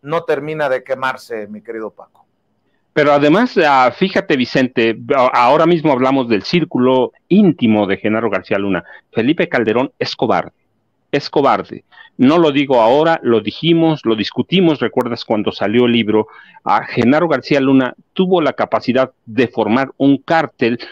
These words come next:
Speaker 2: una organización del crimen organizado que operaba de Los Pinos solo,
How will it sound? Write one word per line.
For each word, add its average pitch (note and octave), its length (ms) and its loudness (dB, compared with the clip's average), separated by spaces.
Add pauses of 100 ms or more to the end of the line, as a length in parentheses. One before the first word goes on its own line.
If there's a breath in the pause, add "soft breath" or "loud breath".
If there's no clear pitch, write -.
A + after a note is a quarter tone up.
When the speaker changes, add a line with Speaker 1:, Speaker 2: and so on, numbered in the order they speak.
(220 loud breath)
Speaker 2:
una D3+ 300 4
organización A#2 840 -2
del A2 160 -2
crimen D3+ 360 2
organizado A2 600 -2
que A#2 100 -2
operaba C#3 380 0
de C#3 120 -2
Los A2 160 -4
Pinos C#3 300 0 (200 loud breath)
solo, A3+ 560 -2